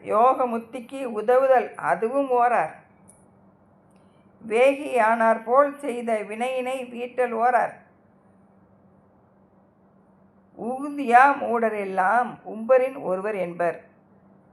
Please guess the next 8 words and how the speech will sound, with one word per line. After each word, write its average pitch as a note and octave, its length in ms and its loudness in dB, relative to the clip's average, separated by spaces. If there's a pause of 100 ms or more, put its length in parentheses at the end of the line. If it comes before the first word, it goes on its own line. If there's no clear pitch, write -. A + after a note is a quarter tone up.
(240)
அப்படி A3 220 -2
மு-, G3 280 -6
இறைவன் B3 640 -2 (520)
திருமேனிகள்ல A#3 1120 -2
சில A#3 280 -4
திருமேனி A#3+ 840 -6
போக G#3 360 2
வடிவமும், G#3 600 -4